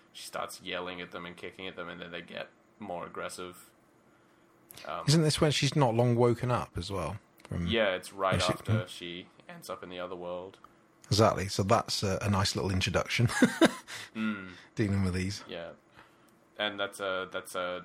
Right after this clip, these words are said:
Speaker 1: nod to Silent Hill two as well, 'cause they're meant to be the first creatures you encounter in that too. They
Speaker 2: Mm-hmm.
Speaker 1: corner you in an alley and you suddenly wake up back in the real world.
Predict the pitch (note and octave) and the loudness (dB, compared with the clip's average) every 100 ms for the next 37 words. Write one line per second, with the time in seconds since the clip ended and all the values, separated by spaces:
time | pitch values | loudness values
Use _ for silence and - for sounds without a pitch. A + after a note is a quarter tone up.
0 | - G2 F#2 F#2 F#2 F2 - F#2+ F#2 G#2+ | -10 -6 -6 -6 -10 -10 -6 -6 -6 -8
1 | F2 - G2 F2+ G2 F2+ F#2 F#2+ F2+ F2 | -14 -14 -12 -10 -8 -8 -8 -10 -10 -10
2 | F#2 F#2 F2+ - F2+ F2+ - - - - | -12 -14 -14 -10 -10 -10 -12 -16 -18 -20
3 | - - A2 - F2+ F#2 - F2+ F2 F2 | -20 -16 -14 -12 -12 -12 -12 -12 -10 -12
4 | F2 - G2+ F#2 F2+ F2+ F2 F2+ E2+ - | -16 -16 -16 -10 -10 -10 -8 -6 -6 -8
5 | _ _ _ - F#2+ F2 - G2+ G2+ A2+ | _ _ _ -10 -10 -6 0 2 4 2
6 | G2 F2+ F2+ F#2+ G2 G2 F#2+ F2 F2+ F2 | -2 -8 -8 -8 -4 -2 -4 -6 -10 -14
7 | F2 - _ - F2+ F2 F2+ F2+ - - | -18 -18 _ -8 -8 -6 -10 -14 -10 -10
8 | - F#2 G#2+ A2+ A#2 B2+ A2 G2+ G2+ G2 | -8 -10 -10 -10 -8 -8 -8 -8 -8 -10